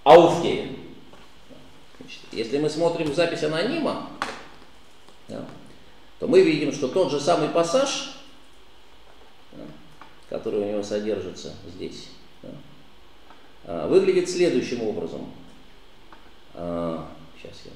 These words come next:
найду, простите. Да, вот. А, видите? «Erst durch die innere Scheidung kann das Licht der Wissenschaft und der höheren Erkenntnis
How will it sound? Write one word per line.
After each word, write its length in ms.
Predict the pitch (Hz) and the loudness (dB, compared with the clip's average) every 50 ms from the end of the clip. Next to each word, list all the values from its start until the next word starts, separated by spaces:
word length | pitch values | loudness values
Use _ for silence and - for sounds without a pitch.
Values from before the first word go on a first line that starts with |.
| - | -16
найду, 420 | - - - - - - - 233 - - - - - | -16 -14 -10 -6 -4 -4 -4 -4 -6 -10 -14 -16 -16
простите. 540 | - - - - - - - - - 87 82 - - | -16 -16 -14 -12 -12 -12 -12 -8 -8 -8 -8 -4 0
Да, 260 | 117 104 - - - | 0 0 0 0 -2
вот. 180 | 110 104 85 - - - - - - - - - - - - - - - - - - - - - | -2 -2 -2 -4 -8 -14 -16 -16 -16 -16 -16 -16 -16 -16 -18 -18 -18 -18 -18 -18 -18 -18 -14 -10
А, 500 | - 85 90 90 87 87 85 82 85 85 - - - - | -6 -4 -2 0 2 2 0 0 -2 -6 -8 -12 -10 -8
видите? 400 | 139 147 143 123 - 87 80 76 - - - - - - - - - - - - | -8 -6 -4 -4 -4 -4 -4 -6 -6 -12 -14 -16 -16 -16 -18 -18 -18 -2 6 10
«Erst 760 | 165 202 226 226 214 - - - - - - - - - 139 | 12 12 12 12 12 8 6 2 0 -4 -6 -10 -12 2 10
durch 640 | 156 202 226 220 196 - - - - - - - - | 12 12 12 12 12 10 6 0 -4 -6 -8 -10 -12
die 560 | - 123 - 175 180 175 175 - - 180 220 233 | -12 -8 -4 0 0 0 0 0 0 0 2 6
innere 400 | 226 214 190 175 160 147 135 113 | 6 8 8 8 8 8 8 6
Scheidung 720 | - - - 127 113 110 113 127 165 208 240 254 277 - - - - - - - - - - - - - - - | 4 2 2 4 4 6 6 6 6 6 6 6 4 2 -2 -6 -10 -12 -14 -14 -16 -16 -18 -18 -18 -18 -16 -6
kann 800 | - - 180 196 220 240 254 254 254 254 - - - - - - | 2 6 8 10 10 10 10 8 6 4 2 -2 -6 -10 -6 4
das 340 | - 170 175 - - - - | 8 8 8 8 8 4 2
Licht 520 | 156 180 220 247 247 - - - - - - - - - - - - | 4 4 4 4 2 0 -2 -6 -8 -10 -12 -14 -16 -16 -16 -10 0
der 500 | 127 160 180 175 160 156 - - 127 127 | 6 8 10 10 10 8 6 2 2 4
Wissenschaft 920 | 202 247 233 - - 226 214 - - - 202 202 202 202 208 - - - - - - - - - | 4 4 4 4 2 2 2 2 4 6 8 8 8 8 6 4 0 -4 -8 -10 -12 -8 0 6
und 340 | 190 220 226 226 214 214 - - - 170 - 175 | 10 12 12 12 10 8 0 -2 -6 -2 4 8
der 460 | 185 190 175 165 - - - - - | 10 10 10 10 8 6 0 2 6
höheren 580 | 160 170 190 180 175 165 151 151 147 135 143 | 8 8 10 10 10 10 10 8 8 6 6
Erkenntnis 840 | 139 147 185 180 - - 202 214 208 214 208 185 175 - - - | 6 4 4 4 6 8 8 8 8 6 2 0 0 0 -2 -6